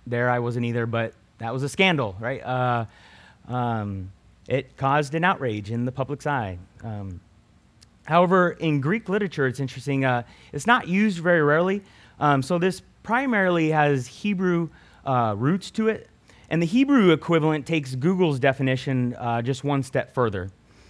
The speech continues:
It's an obstacle on the path over which one falls. So a stumbling block,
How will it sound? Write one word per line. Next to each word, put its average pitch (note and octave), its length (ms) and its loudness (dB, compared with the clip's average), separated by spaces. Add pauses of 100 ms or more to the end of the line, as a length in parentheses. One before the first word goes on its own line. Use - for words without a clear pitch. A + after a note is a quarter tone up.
(1120)
It's - 160 -2
an F#3+ 80 4
obstacle F#3 640 4
on D#3 160 2
the D3+ 80 2
path F#3+ 440 0
over D3+ 220 2
which D3 240 2
one C#3 160 2
falls. A2+ 540 0
So - 180 -2
a D3 60 0
stumbling A3 500 0
block, C3 340 0